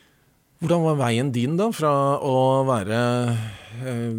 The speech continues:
Donald-redaktør til å etter hvert bli forfatter parallelt med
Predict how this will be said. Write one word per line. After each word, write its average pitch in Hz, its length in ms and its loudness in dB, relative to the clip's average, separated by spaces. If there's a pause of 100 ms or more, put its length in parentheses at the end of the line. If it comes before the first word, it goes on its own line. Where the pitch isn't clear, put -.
(100)
Donald-redaktør 117 960 -2
til 131 320 -2
å 120 320 0
etter 117 240 -4
hvert - 240 -12
bli 104 1000 -8
forfatter 107 460 -4
parallelt 110 560 -2
med 139 80 0